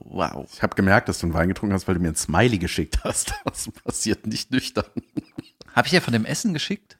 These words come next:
Speaker 2: Ja, du hast mir irgendwas geschickt. Ob wir morgen aufnehmen. Irgend-, <laughs> irgendwas.
Speaker 1: Ach so.
Speaker 2: Ja, ja. Und da hab ich gedacht, ah, ich glaub, der David hat Alkohol getrunken.
Speaker 1: Ja. Ähm,
Speaker 2: <laughs>
Speaker 1: Jan.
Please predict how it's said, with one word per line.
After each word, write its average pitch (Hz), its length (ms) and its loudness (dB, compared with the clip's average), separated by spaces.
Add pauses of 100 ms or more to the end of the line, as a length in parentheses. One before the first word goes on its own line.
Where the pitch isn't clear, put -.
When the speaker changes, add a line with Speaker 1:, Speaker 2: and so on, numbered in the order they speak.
Speaker 2:
Ja, 98 80 -8
du 104 60 0
hast 98 100 -6
mir 104 60 0
irgendwas 110 300 -4
geschickt. - 460 -10 (160)
Ob 95 160 -4
wir 104 80 4
morgen 101 220 4
aufnehmen. 85 420 2
Irgend-, 90 240 -4 (560)
<laughs> - 380 -6
irgendwas. 95 300 2
Speaker 1:
Ach 117 100 4
so. 101 60 -4 (440)
Speaker 2:
Ja, 117 80 2
ja. 110 180 6 (580)
Und - 120 -14
da 92 60 0
hab 95 60 -6
ich 104 60 -10
gedacht, 92 280 -8
ah, 240 140 0 (120)
ich - 100 -20
glaub, - 140 -6
der - 120 0
David 87 280 0
hat - 140 2
Alkohol 101 320 2
getrunken. 85 480 -6 (280)
Speaker 1:
Ja. 117 360 6 (960)
Ähm, 127 440 10 (360)
Speaker 2:
<laughs> - 360 -20
Speaker 1:
Jan. 107 300 8